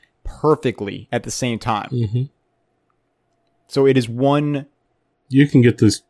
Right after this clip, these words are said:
Speaker 2: tools a lot of places, but yep.
Speaker 1: Yeah, it,
Speaker 2: It's
Speaker 1: it's
Speaker 2: a
Speaker 1: one
Speaker 2: one
Speaker 1: crimp, but you don't have to worry about, like, you know, crimping more on, on the, the inner piece and then a little bit
Speaker 2: Yeah.
Speaker 1: less on the out there 'cause you don't wanna squeeze the insulation out and then break the insulation and then there you go, you screw
Speaker 2: Well,
Speaker 1: the
Speaker 2: it,
Speaker 1: connector.
Speaker 2: depending on,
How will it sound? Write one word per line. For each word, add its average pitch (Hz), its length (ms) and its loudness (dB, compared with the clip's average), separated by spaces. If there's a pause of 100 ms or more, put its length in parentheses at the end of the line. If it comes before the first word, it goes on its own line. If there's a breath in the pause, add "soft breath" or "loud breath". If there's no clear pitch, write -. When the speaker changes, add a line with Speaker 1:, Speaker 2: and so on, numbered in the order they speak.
Speaker 2:
tools 104 280 4
a 98 40 4
lot 98 180 4
of 95 80 -4
places, 95 460 -2
but - 160 -8 (180)
yep. 120 260 2
Speaker 1:
Yeah, 113 260 0
it, 113 140 -10
Speaker 2:
It's - 140 -16
Speaker 1:
it's 101 180 0
Speaker 2:
a 104 80 6
Speaker 1:
one 98 120 4
Speaker 2:
one 123 180 6
Speaker 1:
crimp, 139 200 0
but - 240 -8
you 143 60 2
don't 147 100 0
have 135 120 -4
to 143 60 -2
worry 135 280 2
about, 120 280 -2
like, 110 300 -2 (680)
you 127 120 -4
know, 113 80 0
crimping 135 380 -2
more 135 500 4
on, 120 180 -4
on 120 260 -4
the, 110 340 0
the 120 180 -10
inner 139 160 0
piece 117 300 -8
and 120 80 -6
then 113 140 -4
a 113 60 -6
little 131 140 0
bit 127 140 -2
Speaker 2:
Yeah. 110 100 4
Speaker 1:
less 127 200 0
on 123 60 -8
the 123 120 -6
out 120 100 -4
there 120 100 -4
'cause 113 140 -8
you 123 60 -2
don't 123 100 -4
wanna 120 100 -4
squeeze 123 300 -6
the 123 80 -8
insulation 117 560 -4
out 123 320 0
and 113 80 -8
then 110 160 -6
break 113 260 -4
the 117 100 -8
insulation 110 480 -6
and 110 120 -8
then 101 240 -8
there 92 180 -10
you 98 80 -10
go, 104 140 -6
you 98 100 -4
screw 160 200 2
Speaker 2:
Well, 143 100 6
Speaker 1:
the 160 140 4
Speaker 2:
it, - 100 -4
Speaker 1:
connector. 156 60 -4
Speaker 2:
depending 160 440 6
on, 127 280 6